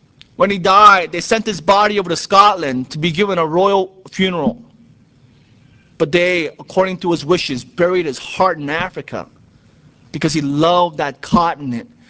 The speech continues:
and he gave his life for the salvation of the souls in that place. At the Shepherd's Conference, I was talking to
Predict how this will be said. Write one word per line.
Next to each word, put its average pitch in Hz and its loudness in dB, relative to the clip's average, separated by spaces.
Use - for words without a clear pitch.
and 147 0
he 147 -2
gave 185 0
his 160 -6
life 160 -2
for - -16
the 135 -6
salvation 165 -4
of 147 -6
the 127 -6
souls 127 -4
in 135 -2
that 147 -2
place. 135 -8
At 180 -2
the 170 -4
Shepherd's 185 -2
Conference, 185 -4
I 156 4
was 160 -2
talking 175 -4
to 156 -4